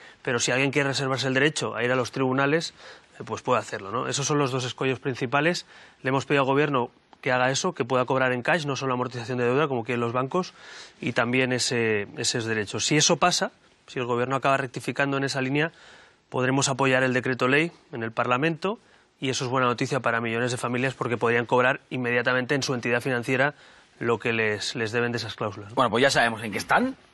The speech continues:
Speaker 2: justo ahora, eh, de qué están hablando,
Speaker 1: Sí, yo
Speaker 2: pero
Speaker 1: creo que en cuarenta, en veinticuatro horas habrá que,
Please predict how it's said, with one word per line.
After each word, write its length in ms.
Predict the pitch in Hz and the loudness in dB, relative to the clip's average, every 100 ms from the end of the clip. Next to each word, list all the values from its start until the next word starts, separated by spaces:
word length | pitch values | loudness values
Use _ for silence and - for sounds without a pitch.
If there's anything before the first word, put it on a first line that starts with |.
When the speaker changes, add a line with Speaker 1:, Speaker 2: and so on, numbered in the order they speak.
| - - | -20 -10
Speaker 2:
justo 400 | - 131 - 120 | -6 -4 2 4
ahora, 240 | 196 233 | 4 2
eh, 300 | 101 95 92 | 0 -2 -2
de 80 | 90 | -4
qué 60 | 90 | -6
están 160 | 110 | -2
hablando, 160 | 101 113 | 2 4
Speaker 1:
Sí, 120 | 151 | 4
yo 80 | 143 | 4
Speaker 2:
pero 40 | |
Speaker 1:
creo 100 | 156 | 4
que 60 | 175 | 4
en 80 | 160 | 4
cuarenta, 340 | 160 151 139 | 2 2 0
en 60 | 131 | -2
veinticuatro 480 | 131 131 151 143 147 | 0 2 0 2 2
horas 160 | 147 | 2
habrá 240 | 143 127 117 | 0 0 0
que, 260 | 123 113 | -4 -4